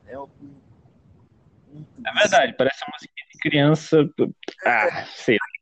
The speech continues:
Speaker 1: Uma musiquinha infantil pra ensinar a usar o banheiro, sabe?
Speaker 2: É, exato. É, mais ou menos isso mesmo. É igual, ele repete essa, essa, essas mesmas duas frases o tempo e três vezes.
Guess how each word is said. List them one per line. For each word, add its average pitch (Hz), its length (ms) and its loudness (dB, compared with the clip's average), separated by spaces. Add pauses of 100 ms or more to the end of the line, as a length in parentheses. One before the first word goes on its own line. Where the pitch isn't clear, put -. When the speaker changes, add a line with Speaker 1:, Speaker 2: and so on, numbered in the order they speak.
(120)
Speaker 1:
Uma - 100 -12
musiquinha - 500 -10
infantil 143 480 -6
pra 131 100 -6
ensinar 127 280 -8
a 127 40 -2
usar 113 520 0
o 110 80 -4
banheiro, 110 560 -14
sabe? 110 280 -12 (760)
Speaker 2:
É, 170 240 4
exato. 156 340 0
É, 196 460 6
mais 165 200 0
ou 165 80 4
menos 165 240 4
isso 151 200 0
mesmo. 135 520 2 (200)
É 190 100 0
igual, 151 320 4
ele 156 140 6
repete 160 480 0
essa, - 260 -4
essa, 147 400 0
essas 139 260 0
mesmas 151 360 2
duas 180 200 4
frases 131 440 0
o 135 60 -4
tempo 127 280 0
e 151 60 -2
três 185 260 0
vezes. 131 320 2